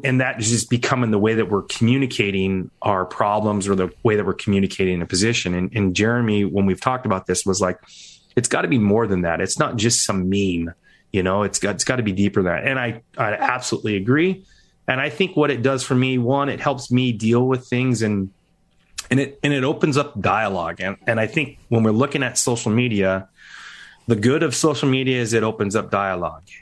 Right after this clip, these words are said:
uh, to a larger group, and you can get some in it. You can get a lot out of it, right? The bad of it is it opens up <laughs> dialogue, and there's,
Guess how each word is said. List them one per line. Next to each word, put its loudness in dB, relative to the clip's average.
uh, 0
to 0
a 2
larger 0
group, -2
and -2
you 0
can -2
get -2
some 0
in -2
it. -8
You -2
can 0
get 2
a -8
lot 2
out -2
of -18
it, -20
right? -6
The 0
bad 0
of -2
it 2
is 2
it 4
opens 0
up -2
<laughs> 0
dialogue, 2
and 2
there's, 0